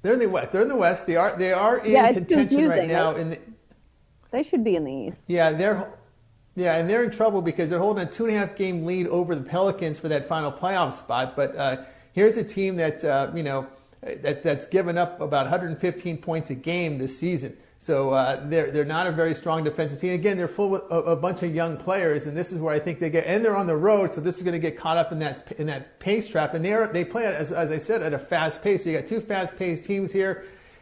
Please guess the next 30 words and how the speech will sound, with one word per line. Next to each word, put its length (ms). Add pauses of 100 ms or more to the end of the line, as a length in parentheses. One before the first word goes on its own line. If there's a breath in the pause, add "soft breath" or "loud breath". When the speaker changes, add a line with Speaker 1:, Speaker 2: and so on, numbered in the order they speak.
(120 loud breath)
Speaker 1:
And, 200
uh, 100
again, 380 (320 soft breath)
I 140
just, 240
uh, 140
going 300
to 40
continue 520
to 160
roll 260
with 120
this 140
Hawks 320
team. 220
As 80
long 180
as 80
the 60
total 260
stay 200
under 140
two 200
forty, 340
I 80
gotta 160
go 180
over 140
with 160
them. 100